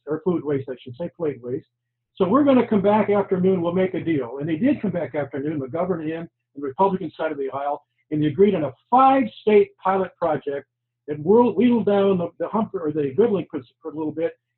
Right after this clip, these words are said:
but it developed a pilot project, which today, as you well know, not only we have choice, we probably have so much choice, and now we get into the issue about whether or not it's nutritious or not.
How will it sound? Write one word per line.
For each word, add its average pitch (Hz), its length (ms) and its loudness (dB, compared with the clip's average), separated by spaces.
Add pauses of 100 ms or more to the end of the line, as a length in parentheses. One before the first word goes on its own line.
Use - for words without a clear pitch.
(100)
but 165 80 -6
it 160 140 -4
developed 202 420 0
a - 60 -10
pilot 196 340 -2
project, 185 340 -4
which 160 240 -8
today, 175 720 2
as 131 120 -4
you 165 120 -2
well 147 220 -2
know, 123 400 -10 (420)
not 190 160 2
only 208 220 6
we 165 160 -2
have 170 300 0 (560)
choice, 185 440 4
we 156 80 -6
probably 185 360 0
have 175 200 -2
so 247 120 2
much 196 200 4 (140)
choice, 180 260 0
and 156 100 -8
now 180 120 -2
we 160 60 -6
get 165 100 -4
into 160 120 -8
the 160 140 -2
issue 151 200 -6
about 147 240 -4
whether 156 180 -4
or 147 40 -4
not 139 200 -6
it's 135 140 -14
nutritious 139 500 -2
or 127 60 -8
not. 120 160 -14